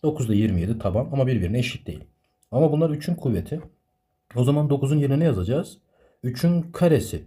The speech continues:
üzeri x eksi bir. Bir de bunun neyi var? Parantez kuvvet iki var.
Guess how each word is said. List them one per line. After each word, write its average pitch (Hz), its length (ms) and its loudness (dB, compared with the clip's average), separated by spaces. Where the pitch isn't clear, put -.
üzeri 87 680 -4
x - 320 -4
eksi 92 400 -4
bir. 95 500 -6
Bir 120 80 -4
de 123 100 4
bunun 135 140 4
neyi 143 160 2
var? 151 160 0
Parantez 107 440 -2
kuvvet 110 260 -6
iki - 200 -10
var. - 240 -14